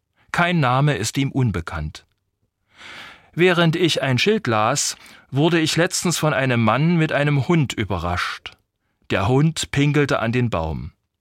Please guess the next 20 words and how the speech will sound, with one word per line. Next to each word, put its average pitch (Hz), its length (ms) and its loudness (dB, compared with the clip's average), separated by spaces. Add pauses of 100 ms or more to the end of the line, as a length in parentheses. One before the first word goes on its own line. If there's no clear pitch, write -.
(280)
Ich 170 120 -4
verzog 202 440 0
etwas 143 340 -2
meine 127 260 0
Nase. 87 460 -2 (720)
Aber 214 200 2
der 160 100 4
Mann 143 200 2
mit 151 140 0
dem 113 140 2
Hund 196 200 2
sagte 143 380 -2
zu - 160 -4
mir: 139 300 2 (320)
"Alles 220 320 2
gut, 143 420 2 (380)
das 135 180 0
ist - 220 -4
unser 170 280 0
Baum." 80 500 -2